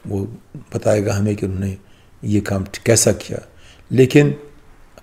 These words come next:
जो हमारा लोकतंत्र है, उसमें जो आज हो रहा है, ऐसी स्थिति में राष्ट्रपति की क्या भूमिका हो? जैसे एक सरकार, राज्य सरकार की पुलिस, जो अपहरण किए हुए सा-, विधायकों को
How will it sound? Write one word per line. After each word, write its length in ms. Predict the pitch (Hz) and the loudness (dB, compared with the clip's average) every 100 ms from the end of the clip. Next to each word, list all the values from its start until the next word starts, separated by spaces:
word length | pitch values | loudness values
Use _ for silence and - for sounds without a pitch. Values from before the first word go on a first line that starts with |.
| - | -10
जो 140 | 98 101 | -2 0
हमारा 240 | 90 76 | 2 4
लोकतंत्र 520 | 113 104 - 156 107 | 4 2 0 -4 -4
है, 180 | 90 101 | -4 -4
उसमें 360 | 175 - - 107 | -6 -12 -6 -2
जो 100 | 123 | 2
आज 220 | 113 90 | 0 2
हो 180 | 107 165 | 2 4
रहा 220 | 104 82 | 4 0
है, 240 | 85 - _ - _ _ - - | -12 -18 _ -20 _ _ -16 0
ऐसी 260 | 110 107 120 | 0 2 -2
स्थिति 320 | - 104 113 | -4 -4 -2
में 320 | 110 113 - - - _ - | 0 -2 -6 -20 -20 _ -10
राष्ट्रपति 440 | 104 107 - - - | -2 -2 -2 -8 -4
की 120 | 113 | -4
क्या 180 | - 110 | 0 0
भूमिका 380 | 92 107 101 101 | 2 -2 0 -2
हो? 140 | 98 | 0
जैसे 480 | 101 98 - 101 - - - - - _ - | -2 -2 0 -2 -2 -18 -20 -20 -20 _ -2
एक 160 | 104 101 | 0 0
सरकार, 600 | 104 - 110 104 - - - - | -2 4 6 4 0 -14 -4 4
राज्य 240 | 120 113 | 4 4
सरकार 420 | - 101 - 104 | -4 -6 0 0
की 140 | 95 90 | 0 -6
पुलिस, 520 | - 120 113 - - - _ _ _ _ _ _ _ 113 208 101 | -2 0 0 -2 -4 -12 _ _ _ _ _ _ _ -16 -12 -8
जो 480 | 101 104 98 98 - | -2 0 0 -2 -8
अपहरण 380 | 104 113 127 127 | 0 4 6 4
किए 240 | - 120 | 2 2
हुए 280 | 110 110 113 - 110 | 4 4 2 -2 -6
सा-, 360 | 104 - 104 | -6 -2 -2
विधायकों 580 | 107 95 101 110 107 113 | -2 0 4 4 4 0
को 340 | 107 104 101 | -2 -4 -6